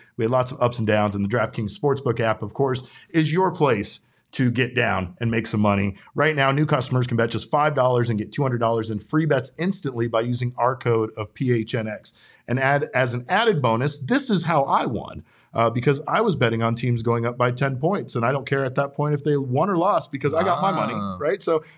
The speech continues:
Speaker 1: early win promotion over at the DraftKings Sportsbook. You can still get down on it for the Monday Night Football games, uh, game, excuse me. It's simple. Download the DraftKings Sportsbook app, use promo code P H N X, and bet on an N F L team to win. If your team leads by ten points at any time during the game, you get paid instantly,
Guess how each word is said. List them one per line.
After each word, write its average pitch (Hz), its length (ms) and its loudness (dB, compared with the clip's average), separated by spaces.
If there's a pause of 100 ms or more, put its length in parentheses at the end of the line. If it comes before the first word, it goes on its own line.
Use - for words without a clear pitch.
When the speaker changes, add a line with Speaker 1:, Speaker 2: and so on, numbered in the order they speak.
(100)
Speaker 1:
early 214 240 2
win 196 200 2
promotion 151 440 0
over 135 160 0
at 123 100 0
the 127 60 -2
DraftKings 127 460 -2
Sportsbook. 151 420 0
You 139 80 -6
can 120 140 -6
still 175 240 0
get 156 160 -2
down 143 220 0
on 139 160 0
it - 100 -14
for 131 80 -2
the 117 80 2
Monday 131 240 2
Night 120 180 -2
Football 156 300 0
games, 151 300 0 (340)
uh, 123 200 2
game, 160 420 2
excuse 127 320 -2
me. 131 100 0
It's 139 160 -2
simple. 170 300 2
Download 156 340 2
the 143 80 -4
DraftKings 139 460 0
Sportsbook 156 340 0
app, 151 240 0 (260)
use 160 220 2
promo 147 320 2
code 127 220 0
P 170 160 2
H 156 160 0
N 131 100 2
X, 123 160 0
and 117 180 -2
bet 139 200 2
on 123 120 2
an 120 160 -4
N 131 80 2
F 127 140 0
L 123 140 2
team 127 200 -2
to 113 60 0
win. 139 260 0
If 123 140 -6
your 165 120 2
team 165 360 0
leads 135 300 -2
by 110 160 -8
ten 196 240 0
points 135 380 0 (280)
at 104 160 -6
any 247 200 0
time 110 200 0
during 110 160 2
the 101 80 0
game, 107 320 0
you 135 140 -2
get 139 180 -2
paid 120 320 -2
instantly, - 540 -8